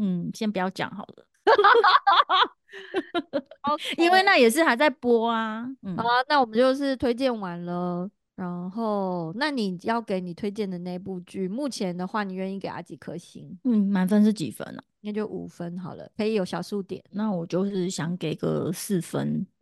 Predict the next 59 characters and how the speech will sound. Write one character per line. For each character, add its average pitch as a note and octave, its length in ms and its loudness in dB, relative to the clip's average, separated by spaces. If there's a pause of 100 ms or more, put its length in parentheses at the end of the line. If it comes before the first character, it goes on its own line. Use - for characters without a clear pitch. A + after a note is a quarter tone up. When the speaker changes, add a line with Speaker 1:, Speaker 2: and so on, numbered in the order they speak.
Speaker 2:
我 A3 140 0
这 C4 120 0
一 G4 60 2
部 F4+ 140 0
我 B3+ 120 4
也 A3+ 80 4
想 G#3 180 -2
给 G3 140 -4
四 G#3 260 -6
分 F3+ 280 -6
欸， B2 260 -12 (160)
那 A3+ 100 2
个 G#3+ 140 10
Speaker 1:
嗯。 F3+ 280 2 (280)
Speaker 2:
人 F#3 120 -18
上 G#3+ 200 -6
的 E3+ 100 -2
真 E3+ 260 -8
相 F3 260 -8
这 E3+ 100 -12
个 - 260 -16
我 - 100 -10
也 D#3+ 100 -6
想 E3+ 160 -10
给 - 100 -20 (160)
四 - 100 -16 (140)
分。 - 180 -18
Speaker 1:
只 G#3+ 100 6
是 D4 80 6
我 D#4 140 8
不 A#3 80 4
知 C4 80 2
道 C#4+ 60 6
后 C#4 200 8
面 B3+ 200 10
会 C4 120 8
是 B3 160 4
走， F#3 160 0
什 F3+ 140 0
么 E3+ 100 2
走 E3+ 240 -2
向 F#3 320 0
啦， B2 140 -4
因 C4 100 4
为 D4+ 100 4
有 F#3+ 180 6
一 - 20 2
些 A3+ 300 2
到 A#3+ 160 -2
后 A#3 160 -2
面 A3 180 0
就 A3 140 -4
是 G#3 300 -6
太 G3+ 260 -6
拖 D#3+ 400 -4
啊 D#3+ 160 -10
之 - 140 -12
类 C#3 220 -6
的。 - 220 -12